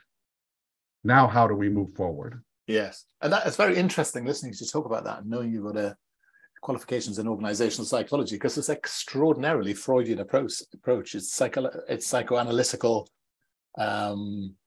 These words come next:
Speaker 2: process, really, isn't it? It's, it's quite interesting the way you're doing that. And of course, he used to observe the same thing. That was the questions that, uh, were key to the soul, weren't they? And, um,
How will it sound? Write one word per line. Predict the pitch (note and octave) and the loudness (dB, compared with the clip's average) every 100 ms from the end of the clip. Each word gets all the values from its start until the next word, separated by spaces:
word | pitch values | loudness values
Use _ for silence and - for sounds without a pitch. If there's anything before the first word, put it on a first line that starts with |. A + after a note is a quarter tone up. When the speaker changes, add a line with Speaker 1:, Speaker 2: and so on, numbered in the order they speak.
| _ _ - | _ _ -8
Speaker 2:
process, | - F#3 F#3 G2+ - - | 4 6 6 2 0 -6
really, | - | -4
isn't | - B2 | -4 -2
it? | G#2+ | -2
It's, | - - - | -2 -4 -4
it's | - | -4
quite | - D3+ C3+ | 0 2 2
interesting | A#2+ B2+ - A#2+ | 0 -2 -2 -2
the | A#2 | 2
way | A#2 | 4
you're | A2+ | 4
doing | B2 B2+ | 4 4
that. | G#2 F#2+ | 2 -2
And | A2+ | 0
of | A#2+ | 2
course, | C#3 B2 | 4 6
he | C#3+ | 6
used | C3+ | 8
to | A#2 | 6
observe | G#2 A#2+ A2+ | 8 8 8
the | |
same | - A#2+ G#2+ | 4 0 2
thing. | D3 B2 | 2 2
That | G#2 G#2 | 0 -2
was | G#2 | -4
the | - | -4
questions | - B2+ - A#2 G#2 | -4 -4 -4 -6 -6
that, | G#2 A2+ | -4 -4
uh, | A2+ | -6
were | G2 G#2 | -6 -8
key | - - C3+ | -10 -6 -6
to | A#2 - | -6 -8
the | A2+ | -4
soul, | - D3+ B2+ G2+ | -2 -2 -4 -6
weren't | G#2 A2+ - | -8 -8 -8
they? | F#2 - - - - - - | -10 -12 -20 -20 -20 -18 -6
And, | G#2+ G#2 G2+ | -4 -4 -2
um, | G#2 G#2 G2+ G2 | 0 0 -2 -6